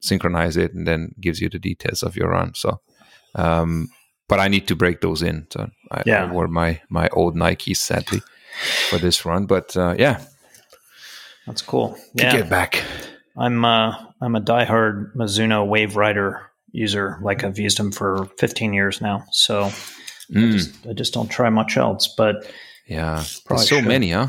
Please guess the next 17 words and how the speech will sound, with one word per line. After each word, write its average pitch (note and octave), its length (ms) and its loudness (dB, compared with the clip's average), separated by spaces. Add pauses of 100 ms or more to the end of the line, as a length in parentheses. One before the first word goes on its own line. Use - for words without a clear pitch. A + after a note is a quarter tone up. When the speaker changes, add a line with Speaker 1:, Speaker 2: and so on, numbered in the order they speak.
Speaker 1:
There's F#2+ 120 -4
so D3 200 4
many A2 240 2
out G#2 240 0
there E2 180 -2
now. E2 360 -4
You G2 140 2
have F#2 180 2
Speaker 2:
Yeah. G2 120 0
Speaker 1:
the, F2 380 0 (120)
the F2 240 -2
Ons, B2 560 2
the F#2 120 -2
Swiss - 320 2
ones A#2+ 340 0
that, - 320 -2
um, - 280 -2